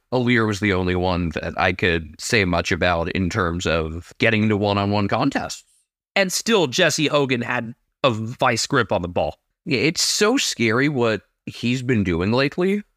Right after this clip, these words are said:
Speaker 2: Eh.
Speaker 1: Remember when he could only hit tough shots? He had a share of misses in this game, but he ended up with four, four, seventeen disposals, nine marks.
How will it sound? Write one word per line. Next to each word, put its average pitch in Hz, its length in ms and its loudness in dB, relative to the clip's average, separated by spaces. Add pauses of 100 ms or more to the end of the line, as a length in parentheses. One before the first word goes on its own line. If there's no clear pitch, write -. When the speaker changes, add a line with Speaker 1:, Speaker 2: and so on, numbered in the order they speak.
(160)
Speaker 2:
Eh. 175 100 -2
Speaker 1:
Remember 208 640 2 (520)
when 131 400 2
he 117 220 -2
could 120 140 0
only 113 240 0
hit 117 220 -4
tough 104 240 0
shots? - 600 -2 (260)
He 214 220 0
had 269 200 4
a 294 60 0
share 220 320 0
of 160 100 -2
misses 117 380 -2
in 117 60 0
this 113 120 -2
game, 127 180 -2
but 123 100 -2
he 165 100 0
ended 160 160 -2
up 156 160 -2
with 98 100 -4
four, 107 340 -2
four, 92 360 -2
seventeen 107 480 2
disposals, 95 600 0
nine 90 300 2
marks. 85 340 -2